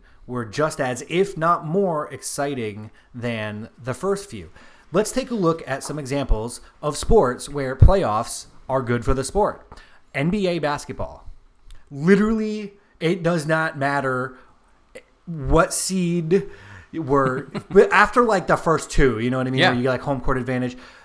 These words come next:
Speaker 1: You, you, five, six, seven, eight, doesn't matter. The regular season means literally jack diddly squat in the N B A. It
Speaker 2: Except
Speaker 1: really
Speaker 2: for
Speaker 1: doesn't.
Speaker 2: getting into the playoffs.
Speaker 1: Except for getting into the playoffs.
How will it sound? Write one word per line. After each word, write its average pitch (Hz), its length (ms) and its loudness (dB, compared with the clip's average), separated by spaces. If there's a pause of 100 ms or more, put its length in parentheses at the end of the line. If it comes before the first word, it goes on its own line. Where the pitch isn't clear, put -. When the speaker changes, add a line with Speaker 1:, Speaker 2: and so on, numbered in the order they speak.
(100)
Speaker 1:
You, 190 180 -4
you, 139 180 -10 (180)
five, 180 300 0
six, 180 240 -6
seven, 160 360 -2
eight, 147 300 -10 (180)
doesn't 190 300 2
matter. 151 300 -2
The 143 100 -2
regular 196 380 4
season 165 480 -4
means 139 260 -2
literally 180 760 0
jack 147 720 -4
diddly 135 480 -4
squat - 920 -2
in 120 120 -8
the 120 200 -8
N 110 180 -10
B 104 180 -12
A. 90 220 -14 (140)
It 139 200 -4
Speaker 2:
Except 131 80 4 (200)
Speaker 1:
really 135 80 0
Speaker 2:
for 120 80 2
Speaker 1:
doesn't. 117 120 2
Speaker 2:
getting 110 220 0
into 104 240 -4
the - 80 -8
playoffs. 90 180 -4
Speaker 1:
Except 151 300 0
for 147 120 4
getting 131 500 -2
into 117 400 -4
the 110 80 -4
playoffs. 98 600 -4